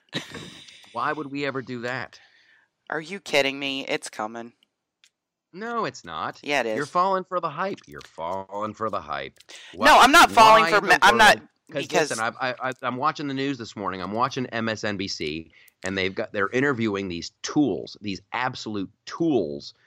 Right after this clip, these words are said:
Speaker 2: uh, during the whole, "I wanna see your taxes, Mister Trump." And then they're really trying to hump this whole, this whole North Korea, North Korea,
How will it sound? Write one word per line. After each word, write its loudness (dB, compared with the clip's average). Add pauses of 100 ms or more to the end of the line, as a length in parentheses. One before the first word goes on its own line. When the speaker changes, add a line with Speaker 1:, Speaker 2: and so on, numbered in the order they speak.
(280)
Speaker 2:
uh, -10 (100)
during 0
the -2
whole, 2 (100)
"I 0
wanna -2
see -10
your -8
taxes, -8
Mister -14
Trump." -10 (400)
And -8
then -4
they're -4
really -2
trying -4
to -6
hump -2
this -6
whole, -4
this -12
whole 0 (200)
North -2
Korea, 0 (140)
North -2
Korea, -6